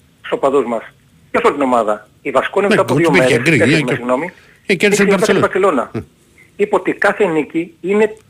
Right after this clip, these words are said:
Speaker 1: εξίσου σημαντική. Εντάξει, πάνω και τα Ολυμπιακός Παναθηναϊκός, τα Ρεάλ, Μπάρτσα κλπ. Ναι, αυτά
Speaker 2: Άλλα
Speaker 1: είπαμε.
Speaker 2: παιχνίδια,
Speaker 1: Κάθε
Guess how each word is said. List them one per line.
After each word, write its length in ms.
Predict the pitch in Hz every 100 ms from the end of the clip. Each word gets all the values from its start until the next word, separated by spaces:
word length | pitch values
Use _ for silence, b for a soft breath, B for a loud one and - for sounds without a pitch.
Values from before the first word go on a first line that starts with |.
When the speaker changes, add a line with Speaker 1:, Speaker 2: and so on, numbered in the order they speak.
| -
Speaker 1:
εξίσου 380 | - - - 202
σημαντική. 640 | - 190 180 190 170 123 - - _ _ _ _ _ _
Εντάξει, 240 | 123 -
πάνω 160 | - 143
και 80 | 139
τα 120 | 147
Ολυμπιακός 380 | 143 139 147 147
Παναθηναϊκός, 600 | 165 147 139 139 139 -
τα 120 | 104
Ρεάλ, 240 | 101 123
Μπάρτσα 280 | 123 143 139
κλπ. 300 | 139 123 156
Ναι, 80 | 160
αυτά 200 | 160 -
Speaker 2:
Άλλα 140 | 165
Speaker 1:
είπαμε. 160 | 254 180
Speaker 2:
παιχνίδια, 440 | - - - 165
Speaker 1:
Κάθε 120 | 80